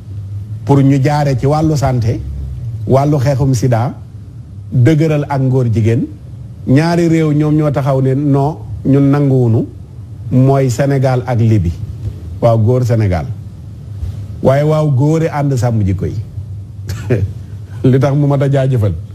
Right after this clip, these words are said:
Sénégal bañ gii mu bañ ñii ci deux mille vingt-deux, deux mille dix-huit, discours yi changé na ci diggante bi. Diggante deux mille dix-huit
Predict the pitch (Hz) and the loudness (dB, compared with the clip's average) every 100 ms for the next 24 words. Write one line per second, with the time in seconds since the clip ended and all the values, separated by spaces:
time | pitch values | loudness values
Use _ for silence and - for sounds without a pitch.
0 | - - - - - - 147 160 160 156 | -16 -16 -14 -14 -14 0 2 2 2 0
1 | 143 156 156 147 156 156 151 143 135 127 | 0 0 2 2 4 4 2 0 0 2
2 | 131 120 87 - - - - - - - | 2 2 -2 -6 -14 -14 -16 -16 -16 -16
3 | - - - - - - - - - 147 | -16 -16 -14 -14 -14 -16 -16 -14 0 2
4 | 143 165 165 156 143 139 131 120 117 156 | 4 2 2 2 2 2 2 2 2 2
5 | 165 160 147 131 123 - - - - - | 2 2 2 2 0 -2 -8 -14 -16 -14
6 | - - - - - - - - - 139 | -16 -16 -18 -16 -14 -14 -14 -8 2 4
7 | 160 - 156 143 127 156 151 139 135 113 | 4 2 2 2 0 0 0 2 2 2
8 | 131 123 104 92 85 - - - - 135 | 2 2 2 0 -2 -6 -10 -8 0 2
9 | 151 143 139 139 135 131 123 110 143 | 4 2 2 2 2 2 2 4 2